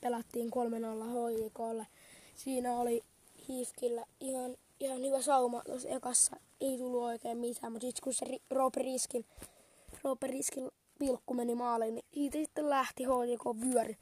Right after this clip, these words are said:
Mut ei tästä H J K hifk Stadin derbystä sen enempää, vaan seuraavaksi siirrytään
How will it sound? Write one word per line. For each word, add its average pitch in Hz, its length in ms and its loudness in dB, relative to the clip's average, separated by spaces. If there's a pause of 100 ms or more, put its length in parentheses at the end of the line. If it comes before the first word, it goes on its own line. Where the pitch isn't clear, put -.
(400)
Mut - 140 -6
ei 320 160 10
tästä 311 360 8 (400)
H - 100 -12
J 285 360 12
K 247 340 2
hifk 269 300 -2 (120)
Stadin 262 400 0
derbystä 240 420 4
sen 285 140 6
enempää, 262 640 6 (880)
vaan 247 300 2
seuraavaksi 277 380 8
siirrytään 269 340 2